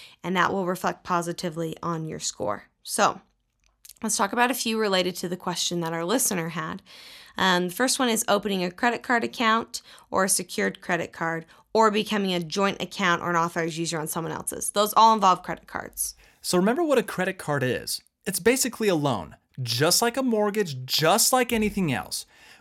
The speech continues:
Speaker 2: What you're doing is you're saying, "Hey, company, whoever I have this credit card for, I'm gonna borrow your money to make a particular purchase." And they're gonna say,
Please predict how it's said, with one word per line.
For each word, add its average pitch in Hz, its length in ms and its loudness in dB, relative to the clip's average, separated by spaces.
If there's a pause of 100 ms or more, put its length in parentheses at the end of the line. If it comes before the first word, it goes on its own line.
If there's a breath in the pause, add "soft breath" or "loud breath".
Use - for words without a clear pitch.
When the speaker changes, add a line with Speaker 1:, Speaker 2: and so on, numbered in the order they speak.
Speaker 2:
What 151 180 4
you're 233 120 2
doing 247 380 2
is 165 180 4
you're 160 100 0
saying, 170 380 -2 (120)
"Hey, 262 280 2
company, 180 540 0
whoever 151 360 2
I 131 100 4
have 127 220 0
this 123 140 -4
credit 120 300 -6
card 120 220 -4
for, 170 340 0
I'm 240 140 2
gonna 254 180 2
borrow 185 420 6
your 151 400 6
money 180 400 4
to 139 140 -4
make 131 280 -2
a 135 60 -2
particular 127 600 -2
purchase." - 680 -2 (440 loud breath)
And 143 120 0
they're 190 140 4
gonna 214 180 4
say, 208 320 0